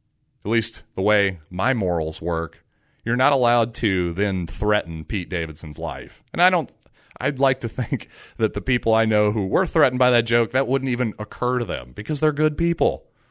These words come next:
Well, again, it's all about morality when you get down to it.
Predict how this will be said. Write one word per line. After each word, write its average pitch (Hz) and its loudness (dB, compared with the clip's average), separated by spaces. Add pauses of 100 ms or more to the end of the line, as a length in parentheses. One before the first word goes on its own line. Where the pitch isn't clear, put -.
(280)
Well, 107 0
again, 95 -2 (1800)
it's - -2
all 147 8
about 131 6
morality 120 4 (720)
when 110 2
you 104 0
get 104 -2
down 107 4
to 90 0
it. - -2